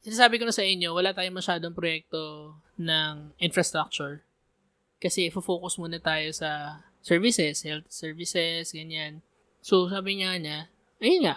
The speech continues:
oh, so after three years, then mag-election na ulit, nakita niyo naman, sobrang minimal infrastructure natin. But this time, dito na tayo fo-focus. So, at least yun pa, mas klaro, di ba?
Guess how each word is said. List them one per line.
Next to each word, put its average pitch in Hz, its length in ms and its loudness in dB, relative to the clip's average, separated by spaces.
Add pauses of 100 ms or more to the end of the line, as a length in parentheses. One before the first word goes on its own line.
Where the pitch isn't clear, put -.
oh, 160 100 -4
so 170 140 -4
after 196 320 6
three 240 180 -2
years, 196 240 2
then 170 140 -2
mag-election 175 500 0
na 180 140 -4
ulit, 156 180 0
nakita 180 300 2
niyo 170 160 0
naman, 170 260 2
sobrang 175 320 4
minimal 165 320 -2
infrastructure 160 640 -6
natin. 156 460 -8
But 160 180 -6
this 233 240 2
time, 147 420 -2
dito 165 200 -8
na 160 100 -10
tayo 156 160 -2
fo-focus. 151 640 -12 (760)
So, - 140 -6
at 285 160 -2
least 302 240 0
yun 285 160 -2
pa, 240 220 4
mas 247 180 -6
klaro, 175 460 4
di 165 100 -10
ba? 143 320 -14